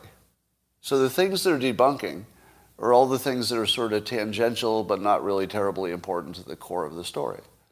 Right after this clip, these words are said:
But they make it act like the germ of truth isn't the important <laughs> part. No, the germ of truth is the whole story.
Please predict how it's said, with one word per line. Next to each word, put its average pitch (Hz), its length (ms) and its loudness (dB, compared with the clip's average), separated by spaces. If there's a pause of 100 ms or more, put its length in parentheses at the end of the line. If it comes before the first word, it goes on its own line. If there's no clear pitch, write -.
(440)
But 131 140 0
they 139 100 6
make 160 220 4
it 185 60 6
act 135 260 6
like 135 240 2
the 117 120 -2
germ 127 440 2
of 117 140 -2
truth 113 480 -2 (720)
isn't 117 340 0
the 113 100 -2
important 127 440 2
<laughs> - 20 -8
part. - 380 -2 (360)
No, 170 160 8
the 151 140 2
germ 185 420 6
of 165 180 4
truth 147 500 2 (300)
is 143 180 4
the 156 120 4
whole 151 240 2
story. 185 540 -2